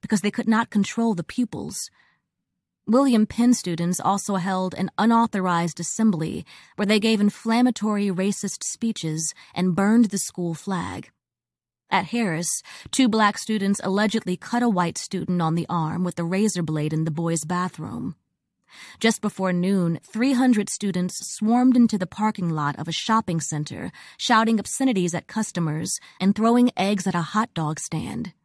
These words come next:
Roving bands of students reportedly converged on a lunch counter near William Penn, shouting and screaming as they threw rocks. Others defaced their schools with spray paint.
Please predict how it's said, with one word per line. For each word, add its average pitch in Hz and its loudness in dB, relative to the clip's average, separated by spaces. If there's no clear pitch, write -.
Roving 247 4
bands 165 0
of 165 -10
students 175 -2
reportedly 190 -4
converged 190 -2
on 185 -2
a 165 -2
lunch 196 -2
counter 165 -4
near 160 -2
William 160 -2
Penn, 185 -6
shouting 226 2
and 196 2
screaming 196 0
as 165 -2
they 170 -4
threw 196 -4
rocks. 180 -4
Others 202 4
defaced 208 -2
their 175 -2
schools 170 -4
with 165 -8
spray 208 -2
paint. - -10